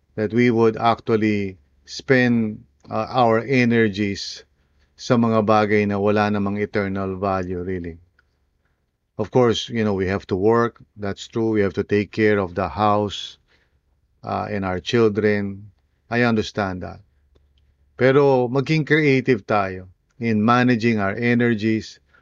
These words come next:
para hindi lang latak ang may bibigay natin sa ministry, but that we would actually serve the Lord, no, and the people of God with, uh, you know, the best that we can give to the Lord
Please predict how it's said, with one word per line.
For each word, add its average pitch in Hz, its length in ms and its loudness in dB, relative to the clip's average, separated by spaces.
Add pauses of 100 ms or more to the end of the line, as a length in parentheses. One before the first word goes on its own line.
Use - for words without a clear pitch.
(380)
para 127 320 4
hindi 135 400 2
lang 131 240 4
latak 117 480 2
ang 117 160 -2
may 107 160 0
bibigay 104 560 0
natin 101 320 -2
sa 98 160 -6
ministry, 98 640 -4
but 101 240 -8
that 113 160 0
we 131 160 0
would 127 240 0
actually 104 640 -4 (400)
serve 156 460 0
the 113 80 2
Lord, 90 320 -6 (160)
no, 120 400 -6 (340)
and 113 140 0
the 113 80 4
people 123 400 2
of 101 160 0
God 90 320 -6 (640)
with, 120 300 0
uh, 104 420 -2
you 135 100 -6
know, 123 220 -6
the 120 140 0
best 143 340 0
that 117 160 -2
we 120 80 0
can 107 320 -4
give 107 240 0
to 110 100 -2
the 101 140 -4
Lord 92 340 -6